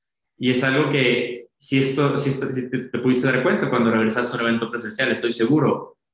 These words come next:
si no te generas esa disrupción y los enganchas visualmente, junto con todo lo demás,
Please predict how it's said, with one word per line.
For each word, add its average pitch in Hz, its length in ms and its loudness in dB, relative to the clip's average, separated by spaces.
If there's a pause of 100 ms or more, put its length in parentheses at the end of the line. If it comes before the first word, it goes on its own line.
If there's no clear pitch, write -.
si - 300 0
no 160 340 4
te 160 80 -2
generas 135 640 2
esa 143 200 0
disrupción 127 1000 2 (560)
y 120 280 4
los 117 180 4
enganchas 139 500 2
visualmente, 131 1000 2 (560)
junto 131 360 2
con 123 180 2
todo 147 220 4
lo 147 80 4
demás, 131 680 -2